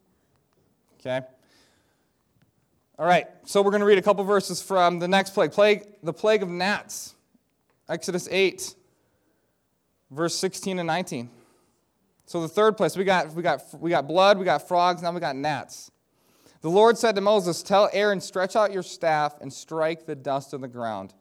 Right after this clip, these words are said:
And throughout the land of Egypt, the dust will become gnats.'" Okay, skipping to verse nineteen. The magician said to Pharaoh, "This is the finger of God." But,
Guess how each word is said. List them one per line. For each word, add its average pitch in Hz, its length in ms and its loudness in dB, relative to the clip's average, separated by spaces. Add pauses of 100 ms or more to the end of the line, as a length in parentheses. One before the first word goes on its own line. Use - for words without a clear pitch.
(340)
And 143 160 -10
throughout 175 380 2
the 202 80 0
land 175 340 -2
of 165 140 -6
Egypt, 147 320 -12
the 123 80 -8
dust 131 680 -2
will 117 100 -12
become 107 400 -14
gnats.'" - 540 -14 (920)
Okay, 117 180 -8
skipping 143 400 -10
to 131 80 -8
verse 127 220 -10
nineteen. 104 560 -12 (500)
The 131 80 -10
magician 151 640 -2
said 151 240 -8
to 131 60 -10
Pharaoh, 135 400 -2
"This 160 640 -8 (1040)
is 123 260 -10
the 110 120 -16
finger 101 640 -12 (1120)
of 104 220 -14
God." 110 400 -8 (2000)
But, 120 180 -8